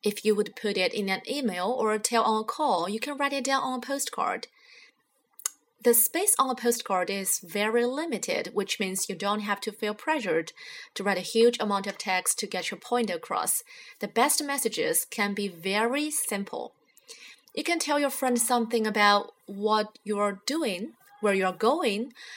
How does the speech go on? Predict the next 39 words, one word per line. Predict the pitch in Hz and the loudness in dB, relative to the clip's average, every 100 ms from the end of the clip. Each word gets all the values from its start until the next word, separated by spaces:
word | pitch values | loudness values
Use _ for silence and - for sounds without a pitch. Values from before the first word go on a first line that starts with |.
| - - - | -16 -14 -2
or | 214 | 0
simply | 220 240 240 247 | 4 4 4 4
that | 233 226 226 | 6 4 4
you | 208 233 | 2 4
are | 220 214 | 4 2
thinking | - 349 359 277 190 | -2 -6 -4 -2 -2
of | 185 - | -2 -2
him | 202 196 | -2 -2
or | 190 | -4
her. | 190 185 - 202 _ _ _ _ _ - - _ _ _ _ _ | -4 -4 -4 -8 _ _ _ _ _ -20 -20 _ _ _ _ _
Um, | 208 208 196 | -2 0 0
you | 196 | 0
can | 220 | 0
tell | 202 190 | 2 2
your | 190 | 2
friend | - 190 185 | 2 2 4
that | 185 175 | 4 4
you | 180 175 | 0 -4
miss | 175 170 180 254 285 - | -4 -6 0 2 2 0
him | 170 165 175 | -4 -4 -2
or | 185 - | -4 -2
her. | 180 156 175 - _ _ _ _ _ _ - | -2 0 -4 -10 _ _ _ _ _ _ 0
Um, | 185 180 185 180 - _ _ _ - - - | 0 0 -4 -10 -18 _ _ _ -20 -20 -10
you | 196 202 | 2 4
wish | 190 226 240 - - - _ _ | 8 8 8 8 6 0 _ _
he | - 220 | 8 10
or | 220 214 | 10 6
she | 202 - 208 | 4 6 6
was | 208 269 285 | 6 4 4
here | - 175 | 2 0
with | 170 170 | 0 -2
you. | 165 107 127 202 _ _ _ _ _ - _ _ _ _ _ _ _ - | -4 -4 -4 -6 _ _ _ _ _ -20 _ _ _ _ _ _ _ 6
Or | 226 220 | 10 10
whatever | 214 233 247 359 320 180 185 | 10 8 8 4 4 2 4
makes | 196 185 - | 4 4 4
sense | 196 190 175 | 2 0 -2
for | - 170 | 0 -2
the | 180 | -2
situation. | - 170 - 151 - 123 139 | -2 -2 0 0 2 0 -4